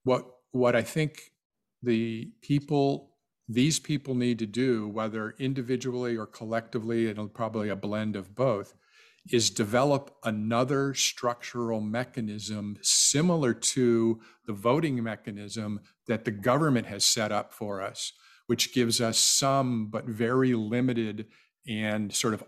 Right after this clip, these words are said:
a very much arm's length say in how we want to be governed, and, and develop a separate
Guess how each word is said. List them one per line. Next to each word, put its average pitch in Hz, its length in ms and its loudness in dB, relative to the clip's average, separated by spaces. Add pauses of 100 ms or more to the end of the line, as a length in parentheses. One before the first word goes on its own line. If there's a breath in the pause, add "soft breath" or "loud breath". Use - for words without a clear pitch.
(160)
a 117 80 2
very 117 420 2
much 113 240 2 (120)
arm's 110 420 -2
length 107 800 -8 (580)
say 104 840 0
in 107 220 0
how 104 240 0
we 104 140 -2
want 104 240 -4
to 107 60 -14
be 101 120 -4
governed, 110 500 -2 (460 soft breath)
and, 117 240 2 (460)
and 117 160 0
develop 131 500 2
a 107 320 -4
separate 135 600 -2